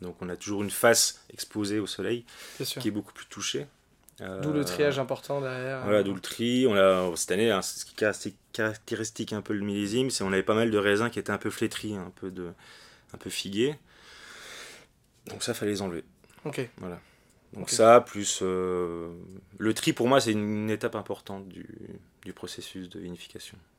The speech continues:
Speaker 2: Pourquoi ? Parce que ça va te permettre d'avoir toujours ces baies un peu parfaites, euh, qui,
Speaker 1: Bah, ce qu'il faut, voilà, ce qu'il faut
Speaker 2: ouais.
Speaker 1: se dire, c'est que si, euh, c'est comme la cuisine, hein, si, euh, on,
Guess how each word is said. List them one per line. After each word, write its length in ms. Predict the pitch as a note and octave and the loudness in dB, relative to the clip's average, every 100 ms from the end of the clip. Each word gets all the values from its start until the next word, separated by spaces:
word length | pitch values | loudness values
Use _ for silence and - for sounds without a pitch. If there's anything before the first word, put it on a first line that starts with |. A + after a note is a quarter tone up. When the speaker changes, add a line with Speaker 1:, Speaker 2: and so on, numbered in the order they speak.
| _ _ _ _ _ - | _ _ _ _ _ -12
Speaker 2:
Pourquoi ? 220 | B2+ C3+ | -4 -4
Parce 140 | C3+ | -4
que 80 | - | -6
ça 120 | B2+ | -6
va 100 | B2+ | -6
te 60 | B2 | -6
permettre 280 | B2+ C3+ C3 | -4 -4 -4
d'avoir 280 | B2+ B2+ B2 | -4 -4 -8
toujours 240 | - C#3+ B2+ | -10 -8 -6
ces 160 | C#3 | -6
baies 320 | C3 C#3+ D3 | 0 4 4
un 120 | C#3 B2+ | 4 0
peu 120 | C3 | -2
parfaites, 500 | C#3 - D#3+ D#3 - | -2 0 0 0 0
euh, 140 | C#3+ | -2
qui, 200 | C3 - | -4 -6
Speaker 1:
Bah, 180 | C#3 - | 0 2
ce 80 | C3 | 2
qu'il 160 | - G#2+ | -2 -4
faut, 180 | - | 2
voilà, 180 | G#2+ A#2+ | 10 10
ce 80 | - | 10
qu'il 100 | G2 | 4
faut 60 | G2+ | 2
Speaker 2:
ouais. 60 | |
Speaker 1:
se 40 | B2 | 4
dire, 100 | C3 | 4
c'est 140 | G#2 | 4
que 60 | - | 2
si, 300 | - A2 A2 | 0 6 8
euh, 520 | G#2 G#2 F#2+ F#2+ F2+ | 8 6 6 4 0
c'est 120 | - | -2
comme 120 | A#2 | 2
la 60 | A2+ | 2
cuisine, 260 | A2+ A#2 G#2+ | 2 -2 -2
hein, 120 | G2 | -6
si, 220 | - F#2 | -8 -8
euh, 160 | F#2+ F2+ | -6 -6
on, 180 | F2+ | -8